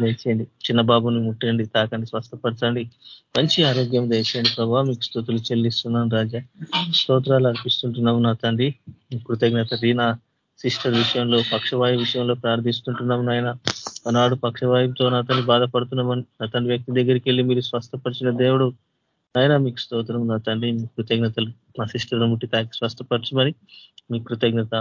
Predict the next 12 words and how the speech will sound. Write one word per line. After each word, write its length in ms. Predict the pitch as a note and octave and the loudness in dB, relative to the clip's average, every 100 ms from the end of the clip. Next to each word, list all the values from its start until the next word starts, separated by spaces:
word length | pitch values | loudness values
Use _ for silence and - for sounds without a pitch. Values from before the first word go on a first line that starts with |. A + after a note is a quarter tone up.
| A2+ | -6
స్తుతులు, 340 | - - A#2+ A#2 | -10 -10 -6 -6
స్తోత్రాలు 440 | - A2+ A#2+ A#2 A2+ | -4 -4 0 0 2
చెల్లిస్తుంటున్నాం 760 | A#2 A#2 A2+ - A2+ A#2+ A#2+ A#2+ | 0 0 -4 -6 -8 -2 0 2
నాయన. 240 | A#2 A#2+ A#2+ A#2+ - - - _ _ _ _ _ B2+ | 2 0 -2 -6 -14 -20 -20 _ _ _ _ _ -4
మీకు 160 | A2+ - | -4 -4
స్తోత్రాలు 460 | A#2 A#2 A#2+ A#2 A#2 | -4 0 2 4 2
అర్పిస్తుంటున్నాం 640 | - A#2+ - A#2+ A#2+ B2 A#2 | 0 -6 -8 -10 -6 -6 -6
ప్రభు. 300 | A2+ A2+ B2 B2 _ | -6 -6 -6 -10 _
ఆయన 160 | A#2 A2 A2+ | -6 -4 -2
మన 120 | A2+ A2 | -2 0
బాబు 180 | A2 A2+ A#2+ | 0 0 -2
విషయంలో 320 | A#2 A#2+ A#2 | -2 -2 -4